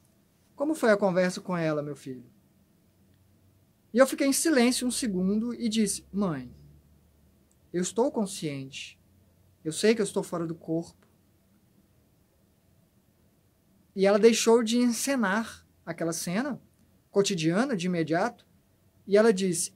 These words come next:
"Ah, eu não tinha certeza se você sabia." E eu me aproximei, assim, né, tocado, processando a informação do meu amor, vendo a minha mãe ali,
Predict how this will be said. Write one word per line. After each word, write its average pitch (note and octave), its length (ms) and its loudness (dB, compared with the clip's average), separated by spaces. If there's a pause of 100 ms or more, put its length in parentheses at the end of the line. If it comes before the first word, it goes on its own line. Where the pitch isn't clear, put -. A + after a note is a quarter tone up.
"Ah, F#3 200 -2
eu F#3 100 -2
não G3+ 120 -2
tinha G#3+ 200 -4
certeza G3+ 680 0 (480)
se - 160 -8
você E3+ 280 -2
sabia." C#3 520 -6 (1400)
E G#3+ 100 4
eu A#3 260 6 (480)
me G#3 100 2
aproximei, A3+ 640 2
assim, G#3+ 260 -2
né, G3 280 -4 (400)
tocado, F#3 760 -2 (1200)
processando G#3+ 540 -2
a B3 40 2
informação G3 520 -2
do F#3 80 -4
meu F3 100 -4
amor, F#3+ 560 -2
vendo A3+ 220 -2
a A3 60 -2
minha G3+ 180 -2
mãe G#3 420 0
ali, G#3 320 -2